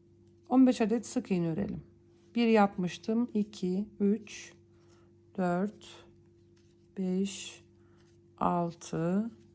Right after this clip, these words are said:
yedi, sekiz, dokuz, on, on bir, on iki, on üç,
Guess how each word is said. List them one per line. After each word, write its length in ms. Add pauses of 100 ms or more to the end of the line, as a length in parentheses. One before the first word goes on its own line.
(420)
yedi, 760 (920)
sekiz, 1080 (460)
dokuz, 840 (600)
on, 420 (1080)
on 320
bir, 560 (1040)
on 280
iki, 800 (2250)
on 380
üç, 480